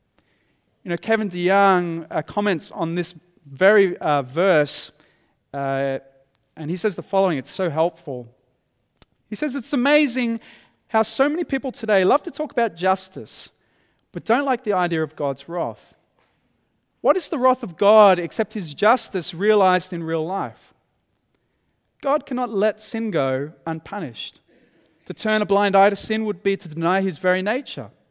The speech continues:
So many of us have no problem wanting swift and severe justice when it comes to criminals, bad referees, or people who hurt us or make our lives difficult.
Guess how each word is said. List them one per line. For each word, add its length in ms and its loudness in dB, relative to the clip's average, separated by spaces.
So 220 4
many 220 2
of 140 4
us 280 4
have 240 2
no 180 4
problem 460 6
wanting 200 0
swift 420 -4
and 120 -4
severe 300 2
justice 580 2
when 100 -4
it 80 -10
comes 240 -2
to 100 -6
criminals, 640 -2
bad 240 8
referees, 680 0
or 100 -4
people 300 -2
who 80 0
hurt 240 0
us 260 -4
or 100 -4
make 200 0
our 120 4
lives 260 0
difficult. 480 -6